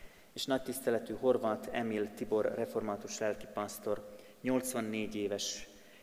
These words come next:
és Lázár László kilencvenegy éves korában elhunyt szerettüket gyászoló testvéreinkért. Halottainkat is hirdetem, Madari Gáborné Sárkadi Mária Zsuzsanna élt hetvenkilenc évet,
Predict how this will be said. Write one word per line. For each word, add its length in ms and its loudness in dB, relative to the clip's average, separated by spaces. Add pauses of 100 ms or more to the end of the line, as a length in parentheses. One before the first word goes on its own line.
és 160 -4
Lázár 640 2
László 480 0
kilencvenegy 640 -2
éves 320 -4
korában 420 -2
elhunyt 420 0
szerettüket 760 -4
gyászoló 480 -6 (100)
testvéreinkért. 1120 -6 (920)
Halottainkat 760 8
is 220 -6
hirdetem, 760 2 (260)
Madari 320 10
Gáborné 580 4
Sárkadi 580 -2
Mária 420 2
Zsuzsanna 580 -2
élt 320 2
hetvenkilenc 880 -2
évet, 380 0